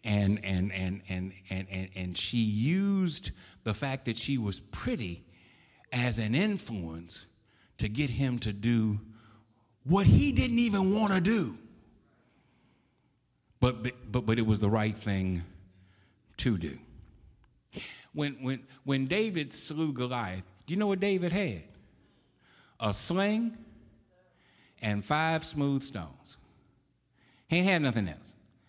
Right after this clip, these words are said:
Saul tried to put armor on him, and, and, and the armor was too big. It didn't fit him. It was too bulky, so he ended up throwing that away. All he had was a sling and five smooth stones.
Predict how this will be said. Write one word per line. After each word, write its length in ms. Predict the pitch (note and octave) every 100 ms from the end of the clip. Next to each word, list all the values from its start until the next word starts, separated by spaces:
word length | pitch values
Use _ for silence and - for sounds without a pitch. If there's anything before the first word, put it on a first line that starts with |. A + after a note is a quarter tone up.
| _ _ _
Saul 320 | - F#3 E3
tried 300 | C#3 F3 D#3
to 80 | C3+
put 180 | - C3+
armor 400 | C#3 D3+ G#2 F2 F2 -
on 240 | A#2 G2+ F2+
him, 260 | E2+ D#2+ - - _ _ _ _ _
and, 240 | G#2+ G#2 G#2
and, 220 | A2 G#2
and 180 | G#2 G2
the 40 |
armor 420 | A2+ D#3+ C3+ A2 G#2
was 200 | G#2+ G2+
too 180 | - D3+
big. 340 | A2+ B2 F2 F2+
It 80 |
didn't 240 | G2 A2+ G#2
fit 280 | - D#3+ F2
him. 140 | C#2+ - - - - -
It 60 |
was 140 | G2 -
too 160 | C#3
bulky, 400 | G#2+ A2+ G#2 E2+
so 100 | F2
he 60 | A2+
ended 160 | A2+ A#2
up 140 | A2
throwing 220 | C3 A2+
that 120 | G#2+ G2
away. 180 | F#2 D#2+ - -
All 300 | C#3+ G3 A#3+
he 180 | G#3 A3
had 320 | F#3+ F3+ E3
was 200 | C3 G#2+
a 80 | G2
sling 640 | F#2 - G#3 A#3 A#3 A#3 G#3+ - - - _ _ _ _ _ _ -
and 200 | A2+ G#2
five 560 | - D#3 D#3 D3+ D3 B2+ - -
smooth 500 | - - C3 C3 A#2+
stones. 200 | B2